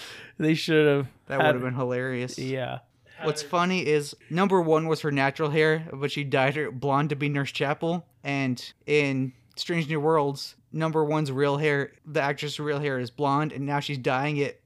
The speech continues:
Speaker 2: dark to be number one.
Speaker 1: Really?
Speaker 2: So that's a fun coincidence.
Speaker 1: Does Nurse Chapel dye her hair blonde to be?
Speaker 2: I don't know. I don't know what she looks like in real life.
Speaker 1: You know everything.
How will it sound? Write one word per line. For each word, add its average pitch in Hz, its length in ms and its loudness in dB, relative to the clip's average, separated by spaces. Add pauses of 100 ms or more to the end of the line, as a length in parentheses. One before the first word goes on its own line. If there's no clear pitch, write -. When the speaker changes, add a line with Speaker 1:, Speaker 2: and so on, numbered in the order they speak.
(200)
Speaker 2:
dark 143 320 0
to 151 100 0
be 139 380 -4
number 147 320 -2
one. 156 320 0 (720)
Speaker 1:
Really? 170 440 -2
Speaker 2:
So 120 100 -6
that's 156 160 0
a 139 60 0
fun 123 240 -4
coincidence. 127 840 -10 (200)
Speaker 1:
Does 175 640 0
Nurse 175 320 0
Chapel 165 380 0
dye 156 200 0
her 151 300 -6
hair 165 260 -4
blonde 165 540 -6 (640)
to 147 60 -18
be? 147 380 -12 (260)
Speaker 2:
I 123 220 -10 (100)
don't 117 100 -4
know. 120 260 -4 (280)
I 147 140 4
don't 180 160 4
know 135 100 2
what 120 160 0
she 127 140 -6
looks 123 240 -10
like 120 160 -4
in 127 80 -4
real 131 200 -4
life. 143 420 -6 (160)
Speaker 1:
You 190 300 4
know 220 180 0
everything. 131 840 -8